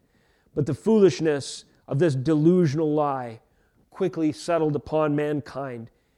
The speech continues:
and it was, instead of a message of liberation and radical independence, instead, it just changed the terms of our slavery.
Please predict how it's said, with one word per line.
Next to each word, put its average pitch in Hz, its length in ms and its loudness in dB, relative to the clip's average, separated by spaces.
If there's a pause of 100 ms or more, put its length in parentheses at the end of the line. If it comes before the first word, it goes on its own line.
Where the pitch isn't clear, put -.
(300)
and 135 120 -4
it 139 40 0
was, 143 260 0 (100)
instead 165 720 0
of 151 340 -6
a 143 460 0
message 170 580 0
of 139 160 -2
liberation 160 800 -2 (460)
and 131 120 -6
radical 147 480 0
independence, 165 760 -6 (260)
instead, 135 720 -4 (400)
it 151 80 -4
just 147 260 -6
changed 175 480 -8
the 156 80 -8
terms 139 640 -8 (360)
of 147 220 0
our 147 200 0
slavery. 131 640 -4